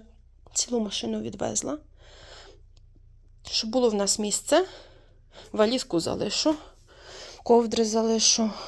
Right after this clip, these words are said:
простирадло, це все простирадла. Можливо, чорний рюкзак залишу, подивлюся.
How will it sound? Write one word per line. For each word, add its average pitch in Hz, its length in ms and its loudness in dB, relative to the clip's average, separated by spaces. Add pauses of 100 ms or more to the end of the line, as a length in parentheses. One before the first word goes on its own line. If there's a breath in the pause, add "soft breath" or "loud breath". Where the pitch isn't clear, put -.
(120)
простирадло, 226 800 -2 (340)
це - 140 0
все - 320 -4 (160)
простирадла. 220 720 -4 (1500 loud breath)
Можливо, 247 460 6
чорний 214 380 6
рюкзак 185 380 2
залишу, 190 440 -2
подивлюся. 226 760 0